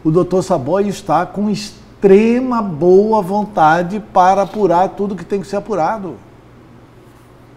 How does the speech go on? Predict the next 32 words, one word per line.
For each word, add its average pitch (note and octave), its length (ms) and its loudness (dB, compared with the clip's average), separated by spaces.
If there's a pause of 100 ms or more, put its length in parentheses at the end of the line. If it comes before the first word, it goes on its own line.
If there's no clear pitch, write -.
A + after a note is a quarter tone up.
(180)
O - 40 -20
doutor C#4+ 160 -6
Saboia D#4+ 260 0
não F#4 120 -8
deve C4+ 240 0
absolutamente B3+ 760 -2
nada E3+ 200 -2
para G#3 140 -8
ninguém. A#2 320 -8 (1900)
E C4+ 60 2
ele A#3+ 320 4
quer G3+ 560 0
salvar F3+ 580 2
uma A3+ 200 -4
instituição F3 720 -4
de D#4 140 2
duzentos A3+ 580 0
anos E3+ 220 -2
de D3+ 80 -6
Cuiabá, C#3+ 360 -2
como G3+ 160 -8
todos G3 280 -4
nós E3+ 200 -2
queremos F3+ 320 -4
que - 80 -8
ela D#3 120 -2
seja C#3 320 -10
salva. D3 360 -8 (1600)
O A#3+ 140 -2
que C#4+ 160 0
que C#4+ 100 0
acontece? G3 760 -2